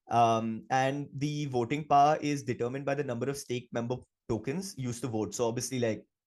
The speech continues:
you've gleaned that, you know, you need to have, uh, y-, you need to be able to, uh, stake, stake the N X M tokens in order to be a, a claims assessor as well.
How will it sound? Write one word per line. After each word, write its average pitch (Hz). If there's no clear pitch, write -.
you've 117
gleaned 107
that, 107
you 110
know, 104
you 101
need 107
to 113
have, 113
uh, 104
y-, 120
you 131
need 127
to 135
be 123
able 120
to, 123
uh, 104
stake, 131
stake 139
the 139
N 120
X 120
M 127
tokens 123
in 117
order 113
to 120
be 113
a, 110
a 110
claims 113
assessor 107
as 101
well. 92